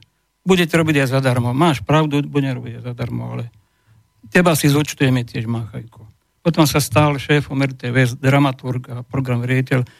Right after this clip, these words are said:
ktorý zničil to vysielanie, to sa už nedá. V posledných rokoch sa možno, alebo mesiacoch sa trošku zlepšilo. Však som bol aj pri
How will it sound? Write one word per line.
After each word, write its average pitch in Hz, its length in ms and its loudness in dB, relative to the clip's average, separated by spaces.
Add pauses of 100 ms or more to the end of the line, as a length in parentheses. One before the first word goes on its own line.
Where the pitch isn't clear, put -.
(160)
ktorý 175 240 6
zničil 165 480 2
to 147 80 0
vysielanie, 135 560 0
to 135 160 0
sa 139 160 2
už 127 80 2
nedá. 123 480 -2
V 139 240 -12 (240)
posledných 143 400 4
rokoch 139 320 -2
sa - 80 -12
možno, 131 400 -4
alebo 123 160 -14
mesiacoch 127 480 -8
sa - 160 -20
trošku 120 400 -20
zlepšilo. 131 640 -6 (400)
Však - 160 -20
som 135 160 4
bol 135 160 4
aj 131 320 0 (720)
pri 135 400 4